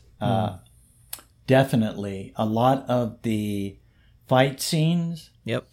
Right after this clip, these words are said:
Speaker 1: And also, uh, the beginning part where you have Nightcrawler jumping around on the sides of the walls and stuff. All
Speaker 2: Yeah.
Speaker 1: that stuff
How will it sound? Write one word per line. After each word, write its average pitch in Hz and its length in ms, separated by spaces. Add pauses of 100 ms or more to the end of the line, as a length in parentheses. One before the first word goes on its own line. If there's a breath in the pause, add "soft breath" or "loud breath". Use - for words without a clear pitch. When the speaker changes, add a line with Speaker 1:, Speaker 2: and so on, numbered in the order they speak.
(160)
Speaker 1:
And 123 320
also, 120 920
uh, 98 460 (680)
the 113 340
beginning 123 520
part 107 460 (640)
where 113 220
you 113 260
have 110 500 (200)
Nightcrawler 131 760
jumping 127 380
around 123 520
on 120 140
the 117 80
sides 117 380
of 110 60
the 110 60
walls 113 380
and 117 100
stuff. 117 300
All 113 200
Speaker 2:
Yeah. 143 120
Speaker 1:
that 135 200
stuff - 500